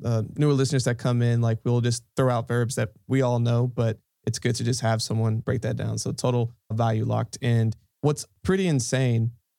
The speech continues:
is, so A P Ys, annual percentage yield, you go and you provide liquidity to some of these pools, which basically you go in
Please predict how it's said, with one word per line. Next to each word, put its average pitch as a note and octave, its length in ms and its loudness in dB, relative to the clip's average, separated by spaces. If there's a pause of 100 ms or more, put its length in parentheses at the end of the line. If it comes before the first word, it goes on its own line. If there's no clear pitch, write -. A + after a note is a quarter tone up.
(140)
is, A#2+ 320 2
so A#2+ 340 0 (200)
A C3+ 80 2
P C3 120 0
Ys, A#2+ 360 2
annual B2 340 0
percentage A2+ 420 -2
yield, A2+ 320 2 (280)
you A#2+ 100 2
go C3+ 220 4
and C3+ 100 2
you B2+ 80 0
provide A#2 400 0
liquidity A#2 420 0
to G#2+ 60 -2
some A2 240 -2
of A2 60 0
these G#2+ 340 -2
pools, C#3 480 0
which A#2 160 -2
basically A#2+ 440 0 (200)
you A#2 100 -2
go B2+ 220 2
in A#2+ 380 2